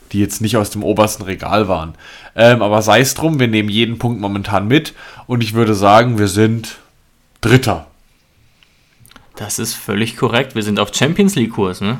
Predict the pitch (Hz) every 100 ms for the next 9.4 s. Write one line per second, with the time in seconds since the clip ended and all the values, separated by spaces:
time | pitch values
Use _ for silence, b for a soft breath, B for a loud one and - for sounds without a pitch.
0 | - 107 110 - 104 120 135 123 101 107
1 | 101 110 139 147 135 123 147 160 170 147
2 | 123 127 - 139 135 135 B B B B
3 | 127 127 131 127 117 120 123 - 107 110
4 | - 117 117 113 107 110 120 139 147 175
5 | 190 - 113 151 156 127 180 - 190 170
6 | 156 147 143 - 127 156 202 151 131 131
7 | - 156 147 156 170 - 131 147 143 135
8 | 127 143 151 139 143 139 - 147 135 127
9 | 127 131 - 170